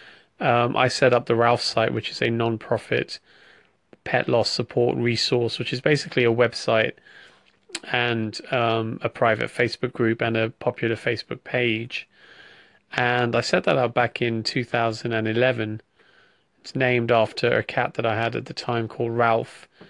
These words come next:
who died in November, um, two thousand and ten.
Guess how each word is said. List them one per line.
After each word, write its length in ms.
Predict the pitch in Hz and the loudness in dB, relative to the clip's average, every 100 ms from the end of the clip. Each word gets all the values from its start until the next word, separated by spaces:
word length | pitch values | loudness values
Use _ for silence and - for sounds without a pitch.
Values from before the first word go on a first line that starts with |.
| _ _ | _ _
who 160 | - 113 | -4 -2
died 460 | 135 117 113 113 | 2 4 4 4
in 160 | 113 113 | 2 0
November, 640 | 107 113 113 110 107 104 _ _ _ _ _ _ | 0 0 0 2 0 0 _ _ _ _ _ _
um, 400 | 160 113 113 110 | -2 0 2 -2
two 160 | 110 117 | -4 -4
thousand 360 | 117 113 104 107 | 0 0 0 -2
and 180 | 107 | -2
ten. 420 | - 131 113 110 | -2 0 0 0